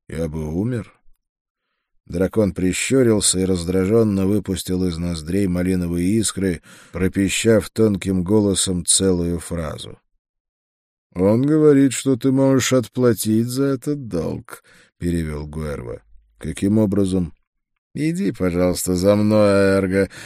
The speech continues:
Смотри, вон там. Только, пожалуйста, не приближайся. Файрвард начинает нервничать". "Глазам своим не верю", — завороженно прошептал я.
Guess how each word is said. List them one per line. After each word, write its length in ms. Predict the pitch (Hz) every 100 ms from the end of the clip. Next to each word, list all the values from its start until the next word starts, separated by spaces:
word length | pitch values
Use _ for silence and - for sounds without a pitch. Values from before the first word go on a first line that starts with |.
| - - -
Смотри, 640 | - 190 180 - 110 90
вон 600 | 85 98 190 247 226 175
там. 480 | - 143 117 95 82 _ _ _ _
Только, 400 | 120 104 104 98
пожалуйста, 500 | 117 107 107 - 107
не 140 | 113
приближайся. 920 | 113 131 120 127 127 131 98 - 90 82 - - -
Файрвард 840 | - - 113 113 107 104 104 98 -
начинает 640 | 95 101 - 101 92 87 -
нервничать". 1040 | 104 101 85 80 80 - - 80 - - _ _ _ _ _ _ _ -
"Глазам 840 | 80 80 82 82 73 85 131 135
своим 540 | - 82 82 85 82
не 100 | 82
верю", — 480 | 87 90 87 78 73 - _ _ _
завороженно 760 | 82 82 85 87 85 80 78
прошептал 580 | 78 82 - 78 - 80
я. 260 | 80 80 73